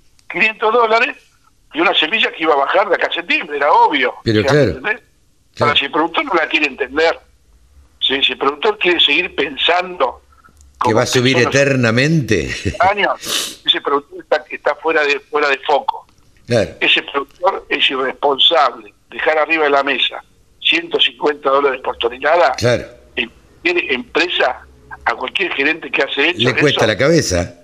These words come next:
Speaker 1: le cuesta la cabeza, tarda
Speaker 2: Sí, sí.
Speaker 1: veinticuatro horas. Ahora, el productor no lo ve eso.
Speaker 2: Claro.
Speaker 1: No
Speaker 2: Eh,
Speaker 1: tiene, no,
Speaker 2: para
Speaker 1: no,
Speaker 2: no
Speaker 1: no,
Speaker 2: extendernos mucho en el tiempo, Pablito,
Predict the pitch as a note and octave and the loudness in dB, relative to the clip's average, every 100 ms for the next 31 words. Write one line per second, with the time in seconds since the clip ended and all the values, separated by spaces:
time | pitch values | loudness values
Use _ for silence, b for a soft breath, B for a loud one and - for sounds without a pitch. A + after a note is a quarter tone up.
0 | _ B B B F2+ - - - C#3+ C#3+ | _ B B B -8 -8 -4 -4 0 0
1 | D3 - - D#3+ D#3 C#3+ B2+ - D3+ C#3+ | -2 -6 -4 2 2 2 -2 -2 -2 0
2 | C#3+ C3 - - C#3+ C#3 C3 C#3 D3+ G#3 | 0 0 -4 -4 -2 0 0 0 0 0
3 | F3 E3 F3 F#3+ C#3+ - - - _ - | 0 2 4 4 2 0 -2 -6 _ -4
4 | A#2 G#2+ D2+ - _ b b b - C3 | 0 0 -2 -12 _ b b b 0 2
5 | B2+ B2 A#2+ A#2 D3+ E3+ - _ _ _ | 4 4 2 0 -2 -4 -6 _ _ _
6 | - B2+ C3 E3 E3+ C3+ - C3+ D#3 D#3 | -2 0 2 4 2 2 0 2 2 4
7 | D#3+ C#3 C3 B2+ A#2+ A2 C3 C3+ A2 A#2 | 2 2 2 2 0 2 0 2 4 6
8 | G#2 F#2 A2 A#2+ D3 D#3+ A2+ | 4 4 4 4 4 4 2